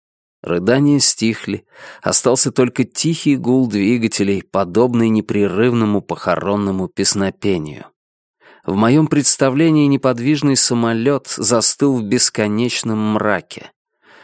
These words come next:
Во всей Вселенной не осталось ничего, кроме этого самолета и окутавшей его темноты. Кайоко крепко прижалась ко мне.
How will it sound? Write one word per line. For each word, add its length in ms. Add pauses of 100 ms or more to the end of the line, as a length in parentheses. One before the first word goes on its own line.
(120)
Во 180
всей 260
Вселенной 680
не 160
осталось 640
ничего, 960 (320)
кроме 380
этого 240
самолета 880 (200)
и 80
окутавшей 680
его 340
темноты. 840 (800)
Кайоко 540
крепко 440
прижалась 680
ко 160
мне. 380